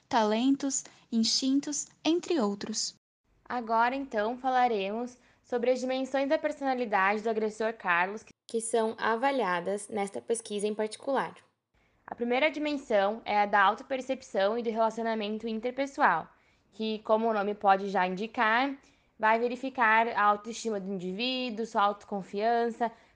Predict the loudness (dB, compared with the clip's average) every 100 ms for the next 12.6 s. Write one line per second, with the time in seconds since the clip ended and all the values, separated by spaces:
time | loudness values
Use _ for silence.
0 | -4 0 2 2 0 0 0 0 0 -6
1 | -6 -2 0 0 -2 -4 -6 -12 _ -8
2 | -4 0 0 2 0 2 2 4 2 2
3 | 0 0 0 0 -2 -10 -2 2 4 6
4 | 4 0 -2 -2 -2 -4 -4 -2 -2 0
5 | 0 -2 -2 -4 -4 -6 -8 -2 2 4
6 | 6 4 0 -12 _ -6 -2 2 2 2
7 | 0 0 0 -4 -4 -6 -6 -8 -4 -2
8 | -2 0 -2 -2 -2 -2 -4 -8 -4 -4
9 | 0 -2 -2 -4 0 0 0 0 0 0
10 | -10 -18 -18 _ _ -10 -10 -6 -4 -4
11 | -4 -4 -4 -2 -4 -4 -6 -2 -2 -4
12 | -8 -2 -2 -2 -4